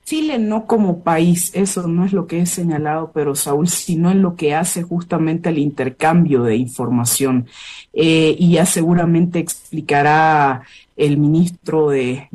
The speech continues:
Gobierno a través de la dirección correspondiente, lo, las demoras que hay justamente en el tema de las consultas re-,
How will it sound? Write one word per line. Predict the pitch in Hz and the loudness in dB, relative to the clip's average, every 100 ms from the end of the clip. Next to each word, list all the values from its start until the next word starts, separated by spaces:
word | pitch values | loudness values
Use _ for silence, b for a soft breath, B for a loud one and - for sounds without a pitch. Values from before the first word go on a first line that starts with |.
| - | -8
Gobierno | 147 143 151 160 165 165 151 | -2 0 2 0 0 0 0
a | 135 | -2
través | 123 123 151 | -4 -4 -2
de | 151 | -4
la | 131 | -4
dirección | 131 127 120 156 147 | -4 -4 -6 -4 -4
correspondiente, | 151 143 131 - 131 135 143 160 151 151 165 185 B B B | -2 -4 -6 -6 -2 0 2 2 0 -2 -2 -2 B B B
lo, | 160 175 165 156 151 151 | 2 4 6 4 2 0
las | 160 165 170 | 0 0 0
demoras | 156 170 190 180 | 0 0 -2 -4
que | - 170 | -6 -2
hay | 180 | -2
justamente | 147 143 - 143 147 151 - 156 | -4 -10 -6 -2 0 -2 -2 -2
en | 147 | 0
el | 135 127 | 0 -4
tema | - 147 156 147 | -2 -2 0 0
de | 139 127 | 0 0
las | - | -4
consultas | - 135 131 143 147 147 | -6 -6 -4 -4 -2 -2
re-, | 139 127 | -2 -6